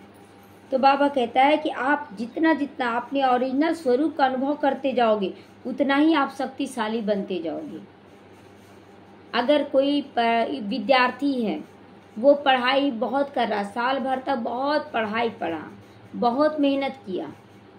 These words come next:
और उसको याद भी सब कुछ हो गया, लेकिन एग्जाम के दिन में गया वो और डर गया question देख के, वो लिख नहीं पाया। वही दूसरी ओर एक बच्चा जो है,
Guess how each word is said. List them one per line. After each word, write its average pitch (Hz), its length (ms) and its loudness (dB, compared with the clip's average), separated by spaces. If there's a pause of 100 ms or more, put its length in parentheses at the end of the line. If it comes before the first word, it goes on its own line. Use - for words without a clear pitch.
(580)
और 240 140 0
उसको 294 200 -4
याद 269 340 2
भी 294 140 2
सब 277 280 -2
कुछ 294 200 -4
हो 214 100 -2
गया, - 220 -8 (840)
लेकिन 262 520 2 (220)
एग्जाम 277 520 2
के 277 300 0
दिन 277 200 -2
में 269 320 0
गया 240 360 2
वो 269 320 4
और 240 200 4
डर 247 280 0
गया 220 200 -2
question 220 500 -4
देख 202 260 -4
के, 156 80 -10 (640)
वो 233 60 2
लिख 285 260 0
नहीं 254 240 0
पाया। 160 360 -6 (840)
वही 285 200 6
दूसरी 285 440 0
ओर 220 220 4
एक 254 280 4
बच्चा 277 340 0
जो 247 200 2
है, 180 380 -4